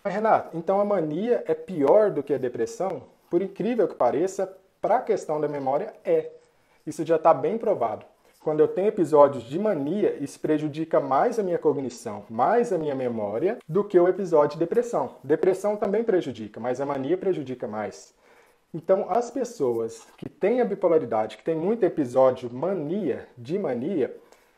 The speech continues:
provavelmente corre o risco maior de ter problemas de memória se não parar de ter episódio de mania. Então, quando as pessoas viram e falam assim que quer voltar a ter hipomania, quer voltar a ter mania porque ficava empolgado, ficava produtivo, et cetera e tal,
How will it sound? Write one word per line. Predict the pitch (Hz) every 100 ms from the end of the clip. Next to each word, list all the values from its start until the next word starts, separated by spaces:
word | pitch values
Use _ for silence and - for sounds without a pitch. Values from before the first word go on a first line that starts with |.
| _ -
provavelmente | 147 214 208 - 160 131 143 175 - -
corre | - 156 190
o | 156
risco | 151 - 147
maior | 151 220 180 151 160
de | -
ter | 185
problemas | 190 170 135 147 160
de |
memória | 185 214 151 160 190
se | - 190
não | 180 160
parar | - 220 196 - 156 - - _ _
de | - 214
ter | 147
episódio | 143 185 156 127 -
de |
mania. | 156 254 202 131 - _ _ _ _ _ -
Então, | 196 226
quando | 226 247 294 254
as | 233
pessoas | 185 - 147 127 117
viram | 117 110 104 - -
e | 131
falam | - 143 143 135
assim | 127 - 135 135
que | 123 135 120 113 -
quer | - 156
voltar | 135 131 - 131
a | 123
ter | 131 127
hipomania, | 139 131 131 113 139 147 120
quer | 120 147
voltar | 143 135 139 127
a |
ter | 127 139
mania | 143 135 123 151 127
porque | - 127
ficava | - 135 139
empolgado, | - 139 117 123 135 120
ficava | 139 131
produtivo, | 127 123 117 - 143 151 120
et | 120
cetera | 123 117 113
e |
tal, | 107 143 135